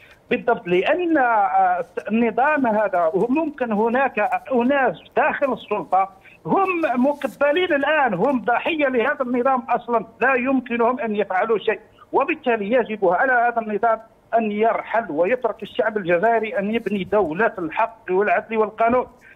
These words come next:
لم يطلب الشعب الجزائري شيء، هذا ما يطلب الشعب الجزائري. إذن عودوا إلى رشدكم، <clears throat> أنتم تريدون أن تمررون انتخابات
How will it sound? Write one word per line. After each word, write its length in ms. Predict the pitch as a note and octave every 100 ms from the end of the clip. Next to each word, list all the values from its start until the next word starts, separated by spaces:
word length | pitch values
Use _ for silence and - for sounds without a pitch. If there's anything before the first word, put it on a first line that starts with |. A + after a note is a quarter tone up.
| _
لم 180 | D4+ F#4+
يطلب 280 | B3 B3 G#3
الشعب 280 | - A3
الجزائري 580 | A3+ G#3+ G3+ B3+ A#3+ B3+
شيء، 240 | C4 C#4+ C#4+ - _ _ _ _
هذا 300 | - F4 D#4
ما 120 | E4+ D#4+
يطلب 320 | D4 C#4+ G#3+
الشعب 260 | - B3+
الجزائري. 480 | B3+ C4 B3 A#3+ A3
إذن 380 | D4+ F#4 F#4 F4 - _
عودوا 460 | - B3 F4+ F4 D#4+
إلى 180 | E4 D#4
رشدكم، 560 | D4+ - C4+ A#3+ G#3+ - -
<clears throat> 240 | - F3+ C4
أنتم 280 | E4+ D4+ C#4+
تريدون 560 | C4+ C4+ C#4 E4 E4
أن 200 | C4+ C#4
تمررون 560 | C#4 C4 B3 C#4 D4 C4+
انتخابات 680 | C4 C4 - A#3 A#3 D4+